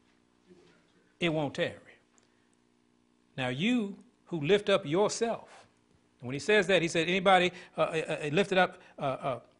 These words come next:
is, is, is upright," you can't lift yourself up.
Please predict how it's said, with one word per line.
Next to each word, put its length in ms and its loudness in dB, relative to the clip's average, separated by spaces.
is, 240 -4
is, 420 -6
is 180 -10
upright," 460 2
you 60 -12
can't 240 -2
lift 280 -4
yourself 460 -6
up. 140 -16